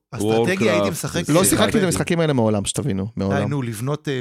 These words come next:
Speaker 1: ב-,
Speaker 3: מעולם
Speaker 1: אה,
Speaker 3: לא שיחקתי.
Speaker 2: Need for
Speaker 1: לבנות, אה,
Speaker 2: Speed.
Speaker 3: לא שיחקתי.
Speaker 1: Need for
Speaker 2: אני רוצה
Speaker 1: Speed עם המשטרה, Hot
Speaker 2: עם
Speaker 1: Pursuit.
Speaker 2: המש-, נכ-,
Speaker 3: לא שיחקתי את
Speaker 2: וואי,
Speaker 3: זה
Speaker 2: וואי,
Speaker 3: אף פעם.
Speaker 2: תשמע, זה, אבל אם אני מח-, חוזר אחורה קצת, על המשחקים הישנים יותר, יותר, אה,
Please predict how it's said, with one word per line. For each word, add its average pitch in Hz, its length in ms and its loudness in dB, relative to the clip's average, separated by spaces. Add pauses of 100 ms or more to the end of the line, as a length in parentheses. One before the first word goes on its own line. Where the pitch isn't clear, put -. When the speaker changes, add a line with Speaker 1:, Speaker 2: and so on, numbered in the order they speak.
Speaker 1:
ב-, 127 80 -6
Speaker 3:
מעולם 117 380 0
Speaker 1:
אה, 117 60 -2
Speaker 3:
לא 110 60 0
שיחקתי. - 460 -10
Speaker 2:
Need - 40 -12
for 120 240 0
Speaker 1:
לבנות, 120 200 2
אה, 139 180 0
Speaker 2:
Speed. 123 520 0 (340)
Speaker 3:
לא - 80 -6
שיחקתי. - 480 -8 (320)
Speaker 1:
Need 147 40 -2
for 170 80 0
Speaker 2:
אני 214 80 0
רוצה 123 240 -4
Speaker 1:
Speed - 40 -2
עם 160 60 -2
המשטרה, 127 580 -4
Hot 139 40 -4
Speaker 2:
עם 151 260 -6
Speaker 1:
Pursuit. 107 180 -2
Speaker 2:
המש-, 104 300 -4
נכ-, 104 220 -4
Speaker 3:
לא 120 160 0
שיחקתי 113 260 0
את 113 40 0 (120)
Speaker 2:
וואי, 98 160 0
Speaker 3:
זה 104 60 0
Speaker 2:
וואי, 107 140 0
Speaker 3:
אף 98 80 -6
פעם. 95 120 -8
Speaker 2:
תשמע, 104 280 -4
זה, 85 280 -8
אבל 90 260 -4
אם 113 200 0
אני 113 120 0
מח-, 104 180 -2
חוזר 101 520 -2 (100)
אחורה 113 420 -2
קצת, 95 340 -4 (480)
על 90 120 -2
המשחקים 87 480 -4
הישנים 107 380 -2
יותר, 101 180 -6 (240)
יותר, 85 400 -4
אה, 85 220 -4